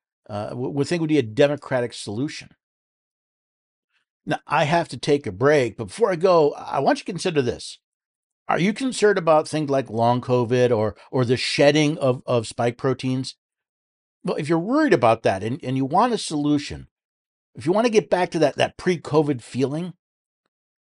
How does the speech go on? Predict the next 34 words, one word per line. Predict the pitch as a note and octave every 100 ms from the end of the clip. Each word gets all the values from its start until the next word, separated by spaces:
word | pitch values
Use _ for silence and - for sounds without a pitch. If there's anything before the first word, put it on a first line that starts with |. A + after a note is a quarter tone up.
| _
well, | D3 D3 E3 F#3
the | C3
wellness | C3 F#3+ C4+ B3+
company | - C#3+ B2 B2+
has | C3 C3 B2+
a |
solution. | C3 - D#3+ F#3 A3 C3
They | B2+ E3+
have | F#3
what | D#3 D#3
they | D#3
call | D#3 A#2+ A#2
their | B2 C#3+
spike | C#3+ - A#2 G#2 -
support. | - B2+ - G3+ G2 _ _ -
It's | F#3+ F#3 D#3+
whether | E3 F3+ F#3
you're | D3+
vaccinated | B2+ D#3+ A3+ G#3 G#3 F3 C#3
or | C3+
not, | F3+ G3+ F#2 - _ _ _ -
it, | F3
it's | - F3 -
designed | D#3 C#3 C3 F3 G#3+ -
to | D3
deal | D3+ F#3
with | E3+
the, | D3+ C3+ B2+ _ -
the | C3+ C3+ B2+ -
inflammatory | C#3+ - - E3 G3+ D3+ - E3+ D#3+
and | C3+ -
toxic | D3 D3 - D3 C#3 - _ _ _ -
spike | - A3 G#3+
protein. | - - - F#2 D2+